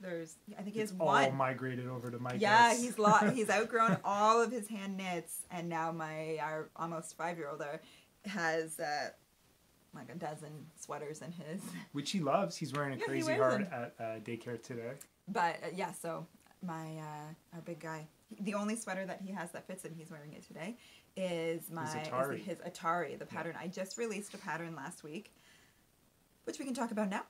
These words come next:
Speaker 1: that we're done talking about this. So this
Speaker 2: Yeah.
Speaker 1: is exciting. This is Knit from a Fade. I, I'm excited for the possibilities of this. I feel like it's, uh, oh, and then I did, I'm gonna include a few options in the pattern too.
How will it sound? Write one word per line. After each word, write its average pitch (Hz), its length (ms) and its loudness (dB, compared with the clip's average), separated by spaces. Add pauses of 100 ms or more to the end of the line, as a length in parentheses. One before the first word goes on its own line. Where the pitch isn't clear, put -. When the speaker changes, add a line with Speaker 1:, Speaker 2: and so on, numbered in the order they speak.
(640)
Speaker 1:
that 214 160 2
we're 226 60 2
done 214 120 2
talking 214 180 -4
about 214 140 0
this. - 140 -12
So 240 100 -4
this - 120 4
Speaker 2:
Yeah. - 80 6
Speaker 1:
is - 60 2
exciting. 247 500 2
This 233 180 -2
is 240 100 -4
Knit 214 180 0
from 233 140 -4
a 226 60 -4
Fade. 175 320 2
I, 175 80 2
I'm 190 160 -2
excited 247 260 -6
for 349 80 -4
the 339 60 -4
possibilities 165 680 -6
of 165 120 -12
this. 160 260 -8
I 185 60 -8
feel 170 200 -8
like 175 220 -6
it's, 160 280 -8
uh, - 160 -4
oh, 196 200 4
and 170 120 -2
then 175 120 -2
I 175 60 -2
did, 202 240 -4
I'm 190 160 -4
gonna 202 160 -2
include 180 340 -6
a 180 40 -6
few 175 200 -6
options 151 340 -4
in 170 80 -10
the 165 80 -12
pattern 165 320 -8
too. 160 280 -8